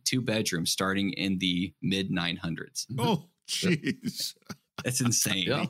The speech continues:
Speaker 1: And I, I'm, I'm, I was talking to my wife about it, going, "It's not really walking distance to anywhere. It is somewhat close to the freeway, but whew." So, yeah, hou-, housing plays a big role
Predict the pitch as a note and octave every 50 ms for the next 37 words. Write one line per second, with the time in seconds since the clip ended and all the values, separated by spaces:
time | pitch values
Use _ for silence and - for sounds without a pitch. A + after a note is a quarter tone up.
0 | - - - A#2+ A#2+ A#2 - - C3 B2+ B2+ - A#2 B2+ B2+ A#2+ B2+ C3 B2 -
1 | B2 B2+ - D#3 D3+ C3 A#2 G#2+ G#2+ A2+ D3 D3 - G#2 G2+ A2 - G#2 F#2+ G2
2 | G2+ - A2+ C3+ D3+ - - E3 D#3+ D3+ C#3 C3 B2 B2+ C#3 C3 - G3+ F3 -
3 | - - - E2 - - - - - D#2+ E2 - - - - D2 D2 D#2+ A2+ A#2+
4 | B2 D3 A#2+ B2 C#3 D#3 - - - G#3 G#3 G3 F#3+ - - B2+ B2+ B2+ - A2
5 | F#2+ F#2 - - C3 D3+ D3+ G#2+ C#2+ D2 G#2 - - C#2 A1+ - _ _ _ _
6 | _ _ _ _ _ _ _ _ - D#3+ D#3 B2+ - - - - _ _ _ _
7 | _ _ _ _ _ - - A#2 A2+ - C3+ A#2 G2+ - - _ _ _ _ _
8 | - B2+ C#3+ D#3 D3 - - D3+ D3 D#3+ D#3+ C3+ B2 A#2 - A2 G2+ G2 G2 G#2
9 | F#2+ E2 F#2+ F#2+ F2 D2+ - -